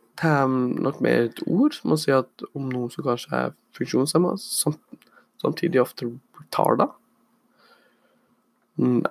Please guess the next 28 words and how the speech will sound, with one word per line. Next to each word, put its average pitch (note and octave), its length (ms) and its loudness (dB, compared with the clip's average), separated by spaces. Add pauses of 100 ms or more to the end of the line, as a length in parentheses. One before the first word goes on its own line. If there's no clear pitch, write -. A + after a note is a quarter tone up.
er A#2+ 160 6
ofte, - 320 -8
går A2+ 180 8
egentlig A#2 340 0
ofte - 360 -2
i - 120 0
de A#2+ 120 2
samme A#2+ 280 2
tingene. C3+ 340 4 (2250)
Og C#3+ 100 4
da E3 80 8 (100)
går - 280 2
det C3 100 4
ut - 140 -4
over - 100 -10
funksjonshemmede - 840 -6
folk, - 360 -10
vil - 180 0
jeg - 180 -2
si. - 200 -10 (680)
Ja. - 100 4 (2000)
Eller D3 160 4
folk C3+ 160 4
som B2+ 160 4
egentlig A2 200 4
bare G#2 120 2
er - 120 -8
dumme. A#2+ 360 2